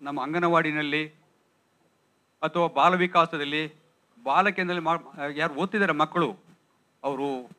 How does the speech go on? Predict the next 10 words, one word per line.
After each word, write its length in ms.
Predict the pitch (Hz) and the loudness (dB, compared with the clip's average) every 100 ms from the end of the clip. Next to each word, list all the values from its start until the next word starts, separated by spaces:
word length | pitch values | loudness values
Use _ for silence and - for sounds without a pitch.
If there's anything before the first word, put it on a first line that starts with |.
| _ _ _ _ _ _ _ _ _ _ _ _ _ _ _ _ _ _ _ _ _ _ 127 | _ _ _ _ _ _ _ _ _ _ _ _ _ _ _ _ _ _ _ _ _ _ -8
ನಗರ 240 | 147 214 | -2 -2
ಪ್ರದೇಶದಲ್ಲಿರ್ತಕ್ಕಂತಹ 840 | 208 202 196 190 190 170 165 160 170 175 - _ _ _ _ _ _ _ _ _ _ _ _ 113 | -2 -2 -4 -4 -6 -4 -4 2 4 4 0 _ _ _ _ _ _ _ _ _ _ _ _ -6
ಮಕ್ಕಳು 680 | 147 170 220 214 165 - - | -2 0 2 2 0 -4 0
ಯಾರು 220 | 160 175 | 2 4
ಎಲ್ 180 | 165 180 | 2 -2
ಕೆ 160 | 190 185 | -6 -4
ಜಿ, 240 | 185 165 | -2 -2
ಯು 120 | 180 | -4
ಕೆ 200 | 180 175 | -4 -4
ಜಿ 320 | 160 175 170 | -2 -4 -6